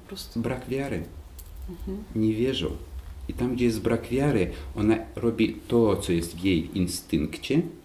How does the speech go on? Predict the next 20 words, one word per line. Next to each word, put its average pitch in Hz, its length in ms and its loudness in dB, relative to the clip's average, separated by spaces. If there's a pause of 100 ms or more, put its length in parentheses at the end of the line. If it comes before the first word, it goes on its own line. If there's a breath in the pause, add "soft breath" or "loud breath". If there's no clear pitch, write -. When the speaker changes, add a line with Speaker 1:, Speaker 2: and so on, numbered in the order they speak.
Speaker 2:
prawda? 135 320 0 (400 loud breath)
Tylko 143 280 2 (340)
na 139 240 2
poziomie 147 440 2
jej 139 120 0
własnych 127 380 -2
zmysłów. 107 460 2 (340)
Oto - 180 -4
ona 110 140 6
widzi 143 360 4 (180)
przed - 180 -10
sobą 85 240 0
mężczyznę, 85 540 0
ona 98 180 2
nieuświadomiona 165 760 2
jest, - 340 -6
że 87 160 0
ona 85 260 4
naśladuje 98 560 0
jego, - 300 -4